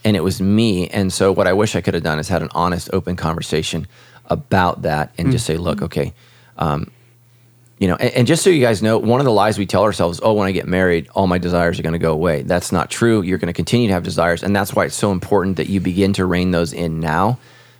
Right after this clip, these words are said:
Speaker 1: because marriage is work. Relationships are work. It's not all eroticism. It's not all fantasy. You know, it's, it's just a lot of work. Life is work. And a lot of us just wanna escape, and sex is one of those ways to escape. So just, you gotta treat it like a,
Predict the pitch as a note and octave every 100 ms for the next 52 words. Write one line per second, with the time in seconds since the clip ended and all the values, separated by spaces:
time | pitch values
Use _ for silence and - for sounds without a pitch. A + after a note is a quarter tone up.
0 | - G2+ - F#2+ F2+ - - - A2+ D3+
1 | F3 - B2 - - - - G2+ A2 -
2 | D#3+ C#3+ - F2+ G#2 - - - G#2 A#2
3 | G#2 G#2+ F#2+ F#2+ G2 G2+ G2+ G2 F#2+ -
4 | F#2+ F#2 F#2+ G2+ F#2+ F#2 F2+ - - -
5 | F#2+ F#2+ F#2+ - F#2 F#2 - _ _ _
6 | F#2+ F#2 F2+ - G#2+ - - G#2+ A2+ G#2+
7 | G2 F#2 F#2 F2+ G2 F2 - G2 G#2 -
8 | - F2 E2 F2 F#2 E2 - F#2+ F#2 G2
9 | A2+ F#2 - F2 F2+ D#2+ D#2+ - F#2+ F#2+
10 | - E2+ F2 - - F2 E2 E2 D#2+ E2
11 | D2 D#2 - E2 - - - - - -
12 | A2+ G2 F#2+ - - - C3+ B2+ - A#2+
13 | C3+ A2 C3 A2 G#2